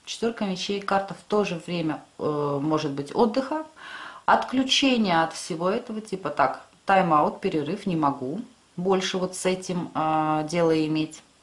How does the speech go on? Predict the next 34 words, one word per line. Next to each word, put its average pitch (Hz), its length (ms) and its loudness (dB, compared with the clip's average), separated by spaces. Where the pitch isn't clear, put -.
Может, 370 240 6
кто-то 277 300 4
возьмёт, 214 500 4
допустим, 165 920 0
за 233 140 4
свой 226 260 2
счёт - 480 2
на 185 380 8
несколько 180 560 0
дней 165 340 0
или 220 280 -2
там 135 240 -4
на 139 80 -2
всю 139 180 -6
неделю, 160 480 0
у 170 60 -2
кого 131 240 -4
как. - 420 4
Э, 160 600 2
может 233 520 6
быть, 226 240 0
в 185 100 0
этих, 240 480 2
э, 185 140 2
непростых 196 600 0
обстоятельствах 190 800 0
с - 20 -14
какими-то, 208 920 2
я 175 80 -4
не 202 80 0
знаю, 190 300 6
реально 190 240 4
проблемными 180 600 4
людьми. 156 640 0